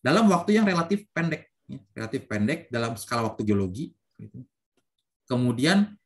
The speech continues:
eh, menghasilkan setidaknya decline tapi yang sementara gitu.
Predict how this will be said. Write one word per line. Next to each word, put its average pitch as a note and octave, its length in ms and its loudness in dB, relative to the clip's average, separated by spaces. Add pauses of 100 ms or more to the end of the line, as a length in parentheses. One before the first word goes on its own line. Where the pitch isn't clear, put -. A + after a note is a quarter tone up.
(360)
eh, B2 220 -4 (260)
menghasilkan D3+ 800 0 (400)
setidaknya E3 800 -4 (1800)
decline F3 420 -2
tapi F3+ 240 -2
yang F3+ 80 -2
sementara C#3+ 560 -4
gitu. G#2 240 -14